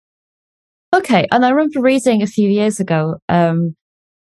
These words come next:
that nasa had identified a thirteenth zodiac sign, and for that reason, everyone's sun signs had, uh, shifted by one or something. Um, I, s-, I saw this in kind of magazines, so I'm not sure how credible it is, but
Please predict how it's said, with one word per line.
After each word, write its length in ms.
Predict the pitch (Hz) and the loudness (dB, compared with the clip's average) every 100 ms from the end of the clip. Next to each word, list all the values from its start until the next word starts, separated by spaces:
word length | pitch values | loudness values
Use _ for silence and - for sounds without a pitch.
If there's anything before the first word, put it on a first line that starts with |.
| _ _ | _ _
that 260 | - 185 - 208 | 2 2 2 2
nasa 340 | 226 254 254 | 2 2 0
had 160 | 208 214 | 2 2
identified 560 | 202 202 214 214 196 | 2 0 0 0 0
a 60 | 196 | 0
thirteenth 560 | - 214 214 233 - | 0 0 0 -2 -2
zodiac 520 | - 214 233 247 - - | 0 2 2 0 -2 -6
sign, 360 | - 262 311 | -2 0 0
and 340 | - 220 226 226 | 0 0 0 -2
for 80 | 233 | -2
that 180 | 247 214 | -2 -2
reason, 720 | 220 220 220 208 202 196 - _ | -2 -2 0 0 2 0 -4 _
everyone's 440 | 214 214 202 196 | -2 0 0 0
sun 200 | - 202 | 2 2
signs 300 | 208 196 190 | 2 2 2
had, 160 | 190 - - | 0 -4 -4
uh, 200 | 165 165 - 160 | -4 -4 -4 -2
shifted 420 | - 220 214 196 | 0 2 0 2
by 140 | 202 | 2
one 240 | 196 208 208 | 4 2 2
or 80 | |
something. 500 | 214 226 220 247 262 269 _ _ _ | 2 0 0 0 -2 -2 _ _ _
Um, 300 | - 202 202 - | 0 2 2 0
I, 120 | - | 0
s-, 140 | 208 - | 0 0
I 80 | 214 | -2
saw 280 | 214 233 | 0 0
this 160 | 220 196 | 0 -2
in 100 | 190 | -2
kind 160 | 196 190 | 0 0
of 60 | |
magazines, 560 | 185 180 180 202 185 180 | 0 0 -2 0 0 0
so 100 | 170 | 0
I'm 100 | 185 | 0
not 160 | 196 | -2
sure 200 | - 185 | -2 -2
how 140 | 175 170 | -2 -4
credible 480 | - 233 214 190 165 | 0 0 2 2 0
it 120 | 170 | -2
is, 300 | 160 156 - | -6 -6 -4
but 200 | 175 160 | -2 -2